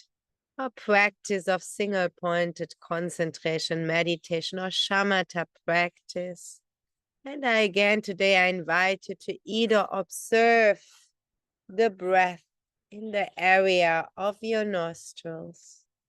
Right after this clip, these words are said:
or in the area of the, of the belly. So you choose one part, and just for four minutes now, we're gonna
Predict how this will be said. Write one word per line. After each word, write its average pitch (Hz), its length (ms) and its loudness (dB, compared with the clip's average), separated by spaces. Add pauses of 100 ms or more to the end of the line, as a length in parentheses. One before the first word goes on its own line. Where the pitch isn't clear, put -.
(180)
or 220 120 2
in 220 120 4
the 190 240 0
area 175 380 2
of 156 200 -6
the, 156 140 -10 (680)
of 151 220 -12 (160)
the 147 120 -6
belly. 160 540 0 (160)
So - 200 -8
you 180 160 -2
choose 247 500 -2
one 220 280 2 (100)
part, 175 340 -4 (920)
and 196 200 -4
just 240 520 0
for 190 240 4 (640)
four 240 220 6
minutes 202 600 0
now, 165 380 -8 (880)
we're 175 140 -2
gonna 196 320 4